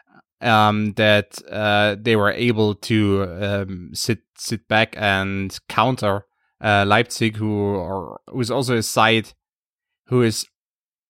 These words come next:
often struggling with, uh, with, you know, building up plays, uh, instead of, uh, countering, um, or press-, pressing and countering. Um,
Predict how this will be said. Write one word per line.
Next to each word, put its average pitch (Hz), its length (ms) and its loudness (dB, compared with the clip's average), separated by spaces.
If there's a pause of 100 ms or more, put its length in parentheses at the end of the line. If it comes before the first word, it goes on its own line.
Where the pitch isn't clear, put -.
(320)
often - 240 -4
struggling 117 760 2
with, 107 240 -2
uh, 104 340 2
with, - 400 -6 (100)
you 117 160 -8
know, 107 260 -2 (760)
building 120 360 2
up 113 240 0
plays, 113 560 2
uh, 107 520 4
instead 110 320 0
of, 104 320 0 (140)
uh, 101 400 0
countering, 104 640 -2 (440)
um, 101 400 0
or 101 500 0
press-, 113 260 0
pressing 110 340 0
and 101 80 -4
countering. 104 540 0
Um, 101 840 0